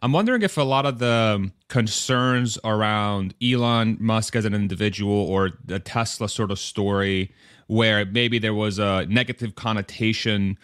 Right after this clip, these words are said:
to him buying Twitter and sort of it being a net negative force, it was that super overblown? And was it something that's just like, seems like, I, I don't know, it just, it feels like it's tipped the other way. I, I would love to kind of pick your brains on that and, and see how you, you guys feel about that, or if,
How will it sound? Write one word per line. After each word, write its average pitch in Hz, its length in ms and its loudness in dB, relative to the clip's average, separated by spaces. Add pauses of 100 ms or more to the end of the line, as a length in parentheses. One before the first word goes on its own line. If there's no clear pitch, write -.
(260)
to 117 120 2
him 113 320 -2 (200)
buying 110 320 0
Twitter 107 720 2
and 101 440 -2 (240)
sort 120 200 -2
of 110 120 -2
it 117 200 -4
being 113 280 2
a 98 360 0 (200)
net 117 340 0
negative 110 560 -2
force, 104 680 -4 (380)
it 131 180 0
was 120 340 -2
that 127 360 0
super 131 440 -2
overblown? 95 880 -2
And 110 200 0
was 120 200 0
it 110 100 -4
something 113 400 0
that's 104 200 0
just - 320 -4
like, 95 280 -2 (240)
seems 165 200 0
like, 147 160 2 (440)
I, 135 160 -4
I 151 80 0
don't 180 120 0
know, 160 140 2
it 98 60 -2
just, 127 160 -2
it 127 60 -2
feels 143 200 -4
like 135 120 -2
it's - 180 -4
tipped - 280 -6
the 113 120 0
other 107 180 0
way. 82 260 -4
I, 131 120 0
I 120 80 -2
would 131 140 -2
love 139 180 -2
to 147 80 -10
kind 143 180 -10
of 117 80 -10
pick 127 180 -8
your 113 100 -4
brains 110 320 -2
on 95 120 -4
that 92 140 -2
and, 87 160 -6
and 98 140 -6
see 107 220 -6
how 98 160 -4
you, 85 180 -6
you 98 160 -8
guys 95 180 -4
feel 117 220 -2
about 90 280 -6
that, 85 120 -6
or 85 140 -4
if, - 180 -10